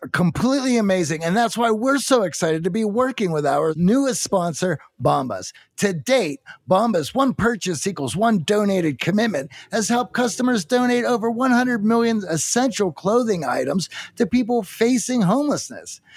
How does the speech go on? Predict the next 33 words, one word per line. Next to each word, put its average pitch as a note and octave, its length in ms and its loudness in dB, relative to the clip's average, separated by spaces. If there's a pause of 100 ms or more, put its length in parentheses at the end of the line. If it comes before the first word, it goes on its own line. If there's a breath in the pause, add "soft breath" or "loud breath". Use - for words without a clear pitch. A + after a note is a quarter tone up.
(140 loud breath)
That's G#3+ 240 0
a D#3+ 60 -2
lot D#3 320 2
of G#3+ 160 -2
good G#3 320 2
done F3+ 240 0
by E3+ 160 0
people E3+ 320 -4
just F3 380 -4
buying F3+ 360 0
the D#3+ 80 -2
Bombas F3 480 0
they F#3+ 160 0
wear F#3+ 340 2
every F#3 360 0
day. D#3 340 0 (440 soft breath)
Visit C4+ 360 0
bombas A#3+ 460 2
dot A3+ 240 2
com E3+ 280 -4
slash G3+ 460 0
charm D3 460 -2
and G3+ 120 2
use A#3 280 2
code D3 380 -2
charm C#3 440 -2 (220 loud breath)
for A3+ 160 -2
twenty B3 340 0
percent A#3 380 0
off A#3 240 2
your A#3+ 340 2
first C3 320 -4
purchase. - 460 -8